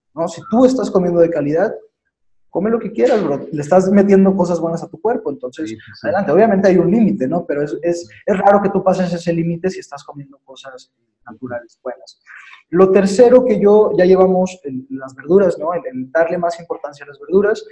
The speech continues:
Speaker 1: El tercero es mínimamente procesado. Lo tercero es tratar el agua, hermanito, como la base de la vida, ¿sabes? Esto es
Speaker 2: Sí.
Speaker 1: bien, bien importante.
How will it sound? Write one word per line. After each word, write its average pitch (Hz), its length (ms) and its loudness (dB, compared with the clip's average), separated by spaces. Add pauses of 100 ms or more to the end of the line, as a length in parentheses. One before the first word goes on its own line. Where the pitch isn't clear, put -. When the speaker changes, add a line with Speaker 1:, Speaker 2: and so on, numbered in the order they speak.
(200)
Speaker 1:
El 151 100 -6
tercero 185 300 4
es 190 100 6
mínimamente 190 600 2
procesado. 208 680 0
Lo 165 140 2
tercero 196 560 2
es 180 320 -4 (320)
tratar 175 340 4
el 202 140 4
agua, 185 240 6
hermanito, 170 440 -2
como 143 220 -10
la 131 120 -4
base 151 280 -4
de 160 60 -2
la 139 100 -8
vida, 139 260 -10 (300)
¿sabes? 170 300 -6
Esto 165 240 -16
es - 20 -12
Speaker 2:
Sí. 135 60 -12
Speaker 1:
bien, 175 220 0
bien 170 160 2
importante. 165 640 -8